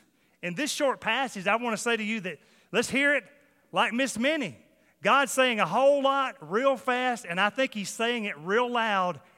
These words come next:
and with real excitement. The bad news is not the main message, although it's an important part of the message. No,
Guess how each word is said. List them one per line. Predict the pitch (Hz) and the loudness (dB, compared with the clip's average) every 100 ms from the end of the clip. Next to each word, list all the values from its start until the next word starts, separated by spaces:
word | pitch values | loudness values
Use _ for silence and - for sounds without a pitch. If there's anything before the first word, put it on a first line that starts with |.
| - | -14
and | 151 139 | -10 -8
with | 135 139 | -8 -4
real | 180 | -4
excitement. | 175 - 175 165 123 101 _ _ _ - | -4 -4 -2 -2 -6 -18 _ _ _ -14
The | 151 | -4
bad | 185 226 247 | 0 2 2
news | 220 254 233 | 0 -4 -4
is | 175 151 | -6 -4
not | 190 190 | -4 -2
the | 175 | -6
main | 180 170 | -6 -4
message, | 180 190 143 | -4 -4 -6
although | 151 170 175 185 | -2 -2 -2 -6
it's | - | -8
an | 151 | -12
important | 131 - 202 175 196 175 _ _ _ | -10 -8 -8 -8 -14 -18 _ _ _
part | 190 185 165 | -2 0 -2
of | 131 | -8
the | |
message. | 131 131 113 107 - - _ _ _ _ _ - | -10 -10 -12 -18 -20 -20 _ _ _ _ _ -2
No, | 180 220 220 | 2 2 0